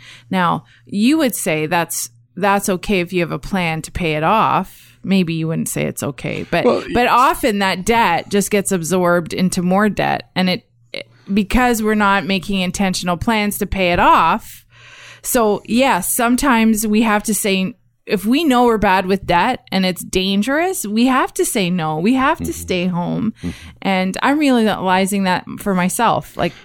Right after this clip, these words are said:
Speaker 2: Well, we, but we all feel this, this constant pressure in our culture, in our society, that we can do it all.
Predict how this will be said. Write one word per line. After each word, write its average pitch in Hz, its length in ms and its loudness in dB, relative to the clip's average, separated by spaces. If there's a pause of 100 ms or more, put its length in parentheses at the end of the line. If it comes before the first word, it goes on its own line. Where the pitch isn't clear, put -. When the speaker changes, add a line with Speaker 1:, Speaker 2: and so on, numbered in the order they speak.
Speaker 2:
Well, 269 140 4
we, 220 160 4
but 190 180 0
we 180 140 6
all 185 180 2
feel 156 240 2
this, 135 280 0
this 123 340 0
constant 117 560 -2
pressure 101 500 0
in 92 60 2
our 90 180 2
culture, 92 500 -2
in 82 60 0
our 82 140 0
society, 87 540 -2
that 85 180 -4
we 95 260 -4
can 92 540 -2
do 85 280 -6
it 85 220 -4
all. 78 480 -6